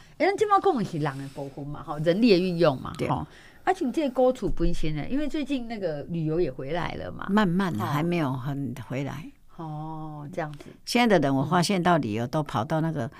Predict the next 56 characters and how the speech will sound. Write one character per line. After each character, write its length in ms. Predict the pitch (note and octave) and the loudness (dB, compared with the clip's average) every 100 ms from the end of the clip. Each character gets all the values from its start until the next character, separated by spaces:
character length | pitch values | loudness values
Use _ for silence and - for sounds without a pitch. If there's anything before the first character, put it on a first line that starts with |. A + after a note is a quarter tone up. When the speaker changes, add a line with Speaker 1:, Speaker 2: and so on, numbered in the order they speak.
| - - | -18 -8
Speaker 2:
比 80 | |
较 180 | D#3 G3 | 0 0
不 140 | F3 D#3 | 0 2
用 140 | E3+ | 2
门 280 | D3 C#3+ D3 | 2 2 0
票 280 | - G3 D3+ | 0 0 0
的 80 | D3 | -4
地 220 | D#3+ D#3 | -6 -6
方。 260 | C#3+ C3 - - - - _ _ - _ - | -6 -8 -10 -20 -20 -20 _ _ -20 _ -12
Speaker 1:
嗯， 300 | A3 G#3 F3+ | -10 -10 -10
嗯。 300 | F#3+ E3 C#3+ C#3+ - | -6 -6 -8 -16 -12
Speaker 2:
较 200 | - A3+ | 0 2
有 60 | F3 | 2
花 200 | - F#3+ | 0 2
好 260 | F#3+ F#3 | 4 4
翕 240 | F#3 - E3+ | 2 0 -2
的 100 | E3 | -2
所 200 | - E3 D3+ | -4 -4 -4
在。 260 | D3 D#3 - - | -6 -10 -12 -14
Speaker 1:
嗯， 240 | E3+ D#3+ D3+ | -12 -10 -8
嗯。 220 | D#3 C3+ - | -8 -8 -8
Speaker 2:
对。 60 | D#3+ | -6
Speaker 1:
网 120 | F#3 | -4
美 360 | A3+ F3 - - | -2 -4 -6 -10
啊， 100 | - | -10
吼， 140 | D3+ D3 | -8 -6
Speaker 2:
对， 80 | |
对， 180 | D3 D3+ | -4 -4
Speaker 1:
水 120 | - F3+ | -2 -4
水。 80 | |
Speaker 2:
网 140 | D#3 F#3 | -2 -2
美 280 | F#3 D#3 D3+ | -2 -4 -6
的 160 | C3+ | -6
那 100 | C#3 E3+ | -8 -8
个， 120 | C3 | -6
啊， 160 | G#3+ G#3+ | -4 -2
因 200 | A3 G#3+ | -2 0
为 100 | G#3 | 0
那 100 | G3+ | -2
古 260 | G3 F3+ | 0 0
厝 320 | F3+ D#3 A2+ F#2+ - - | 0 -4 -6 -8 -14 -14
就 120 | - G#3 | -8 -4
这 180 | E3 | -2
拢 140 | D#3 E3+ | -2 -2
袂 120 | C3+ | -2
使 140 | C#3 | -4
破 320 | D3 - D#3+ D3+ | -6 -6 -6 -6
坏 240 | D3+ C#3+ | -6 -8
嘛。 140 | - - | -12 -12
Speaker 1:
嗯， 340 | G3+ F#3+ E3 D3+ | -8 -8 -8 -8
嗯。 120 | F3+ | -8
Speaker 2:
所 160 | D3 F#3 | -4 -4
以 40 | |
我 140 | F#3 F3 | -2 -2
感 140 | E3+ | -2
觉 260 | E3+ E3 | -2 -4